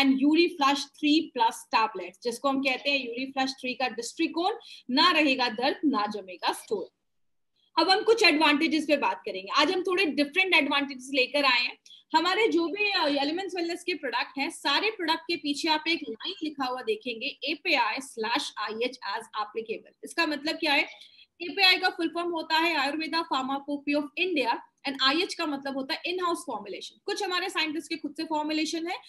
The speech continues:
तो ये जो product है, हमारे जो भी products हैं वो एपीआई के reference में बनाए गए हैं, एपीआई के committee member Narayana sir रह चुके हैं, तो हमारे जो भी प्रोडक्ट्स बनते हैं Government of India के द्वारा जो ये एपीआई है उसके reference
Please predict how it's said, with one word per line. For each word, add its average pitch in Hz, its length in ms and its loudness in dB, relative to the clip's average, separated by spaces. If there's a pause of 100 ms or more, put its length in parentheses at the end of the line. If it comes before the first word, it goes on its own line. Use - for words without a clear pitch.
(200)
तो 330 60 0
ये 302 320 4
जो 440 120 2
product 262 460 0
है, 269 180 0 (240)
हमारे 311 320 2
जो 302 280 -2
भी 415 120 4
products 262 500 -2
हैं 320 120 -2
वो 285 280 -4
एपीआई 320 480 2
के 339 200 0
reference 277 600 -2
में 302 120 -2
बनाए 226 340 -8
गए 208 100 -16
हैं, 202 200 -16
एपीआई 311 480 2
के 339 140 -4
committee 294 560 -2
member 269 320 -4
Narayana 254 460 -2
sir 269 200 -8
रह 220 220 -8
चुके 262 280 -6
हैं, 269 280 -2 (260)
तो 294 80 2
हमारे 277 300 2
जो 254 240 -2
भी 370 120 0
प्रोडक्ट्स 277 420 -2
बनते 226 280 -6
हैं 262 280 0
Government 247 360 -4
of 269 240 -6
India 247 240 -4
के 254 180 -6
द्वारा 226 560 -6
जो 240 160 -6
ये 240 120 -4
एपीआई 262 600 0
है 262 240 -6
उसके 285 260 -4
reference - 600 -8